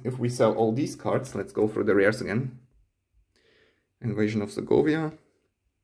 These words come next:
Warring Clags, Showcase, Invasion of Alara, Kroxa, Titan of Death's Hunger, uh, Kroxa and Kunoros, City on Fire. I think twice we got City on Fire. Invasion of Tarkir in foil,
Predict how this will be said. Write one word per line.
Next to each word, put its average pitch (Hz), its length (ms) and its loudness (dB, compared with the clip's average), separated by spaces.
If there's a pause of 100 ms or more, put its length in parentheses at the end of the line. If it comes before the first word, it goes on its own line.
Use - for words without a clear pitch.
(240)
Warring 95 320 -4
Clags, 104 460 0 (680)
Showcase, 107 840 -4
Invasion 107 360 0
of - 140 -6
Alara, 135 600 2 (1300)
Kroxa, 123 540 0
Titan 117 280 -2
of - 140 -12
Death's - 240 -10
Hunger, 139 440 -2 (1400)
uh, 104 160 -2
Kroxa 104 420 -6
and 98 140 -6
Kunoros, 151 600 -2 (180)
City 113 240 -4
on 113 100 -4
Fire. 107 600 0
I - 40 -16
think 110 300 -4
twice 98 320 0
we - 100 -6
got - 280 -6
City 101 140 0
on 101 80 -4
Fire. 101 160 -2
Invasion 120 420 0
of - 140 -6
Tarkir 110 460 -2
in 98 100 -4
foil, 104 500 -2